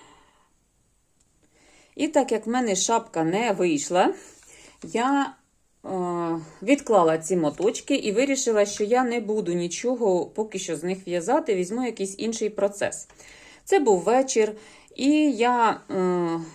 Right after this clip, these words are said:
з-, взяла ось цю пряжу, яку я вам показувала у минулому підключенні. Можливо, хто не бачив, з'являються нові підписники, за що вам, е, щиро дякую.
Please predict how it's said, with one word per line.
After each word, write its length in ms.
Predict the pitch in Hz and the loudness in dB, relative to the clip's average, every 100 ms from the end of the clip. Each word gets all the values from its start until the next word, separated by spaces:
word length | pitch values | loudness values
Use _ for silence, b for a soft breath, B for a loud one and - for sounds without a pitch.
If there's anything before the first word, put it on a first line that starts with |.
| B B B B B B - _ | B B B B B B -20 _
з-, 420 | 165 160 - 120 175 | -6 -6 -4 -6 -6
взяла 400 | 170 220 220 180 | 4 6 8 8
ось 160 | 185 | 6
цю 140 | - 190 | 0 0
пряжу, 400 | 170 165 170 196 | 4 2 4 2
яку 220 | 196 240 | 4 4
я 120 | 233 | 4
вам 200 | 226 240 | 4 -2
показувала 840 | 240 233 233 233 214 226 226 226 | -4 -2 -2 -2 -2 0 0 2
у 100 | 226 | 2
минулому 560 | 220 220 220 220 208 208 | 2 0 2 2 0 -4
підключенні. 720 | 208 - 208 214 208 202 196 | -6 -6 -2 -2 -2 -2 -2
Можливо, 400 | 196 208 233 202 | -2 0 2 2
хто 200 | 196 196 | 2 -2
не 120 | 185 | -2
бачив, 380 | 160 196 214 190 | 2 2 2 -2
з'являються 560 | 180 190 220 214 190 190 | -2 0 2 0 0 -2
нові 200 | 185 185 | -2 -2
підписники, 720 | 180 - 208 220 214 202 196 | -4 -2 2 2 0 -4 0
за 120 | 196 | 0
що 200 | 196 202 | 0 2
вам, 240 | 190 190 B B B B B B - | 4 2 B B B B B B -6
е, 440 | 175 170 170 165 - | -2 0 2 2 0
щиро 400 | - 208 202 180 | -2 4 6 6
дякую. 680 | 160 160 143 180 202 311 | 6 6 6 2 2 2